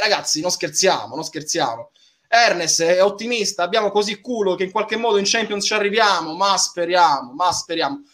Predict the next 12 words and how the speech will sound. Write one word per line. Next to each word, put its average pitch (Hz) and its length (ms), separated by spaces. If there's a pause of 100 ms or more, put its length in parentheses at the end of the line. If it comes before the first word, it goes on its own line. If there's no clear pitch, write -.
(160)
Però 240 400
oggi, 165 500 (840)
primi 277 240
quarantacinque 226 760
minuti, 233 300
ragazzi, 190 400
ho 156 40
visto 156 220
una 151 100
squadra 156 280
sul 147 240
pezzo 131 500